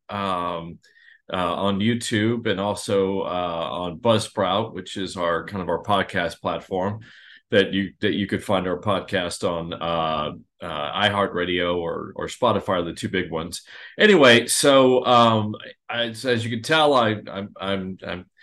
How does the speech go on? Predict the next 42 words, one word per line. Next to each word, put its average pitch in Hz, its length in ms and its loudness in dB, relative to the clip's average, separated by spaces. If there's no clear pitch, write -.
I'm 95 140 -6
better 131 320 4
now. 113 380 2
I, 92 260 0
I, 87 220 -10
I - 40 -10
sound 113 380 2
somewhat 101 380 0
coherent. 95 680 0
Um, 87 600 -4
we 117 140 2
had 101 80 4
a 95 60 -2
great 110 360 0
last 101 320 -2
interview, 98 440 -4
but 90 140 -6
my 90 140 -4
voice 92 420 -2
at 90 120 -6
that 90 240 -2
point 87 180 -4
was 82 140 -10
starting 82 320 -6
to 80 80 -4
fail 85 260 -2
me 80 160 -4
even 80 240 -6
then. 80 280 -2
So, 82 480 -2
uh, 82 280 2
ba-, 80 180 2
I'm 113 240 4
back 143 340 4
in 135 100 2
the 123 60 -2
game. 117 520 0
Uh, 98 200 -2
the 92 140 -4
show 131 360 2
goes 117 320 0
on. 110 440 2